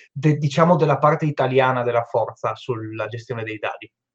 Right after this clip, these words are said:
A partire infatti da, dal buon Gervesio con Bur-,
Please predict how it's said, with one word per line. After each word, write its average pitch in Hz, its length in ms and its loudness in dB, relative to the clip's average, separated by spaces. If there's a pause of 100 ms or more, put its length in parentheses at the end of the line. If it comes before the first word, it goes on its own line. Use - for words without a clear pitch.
(800)
A 139 80 0
partire 139 380 4
infatti 135 460 2
da, 120 680 4
dal 123 180 0
buon 135 160 6
Gervesio 127 500 2
con 185 180 -2
Bur-, 202 320 -2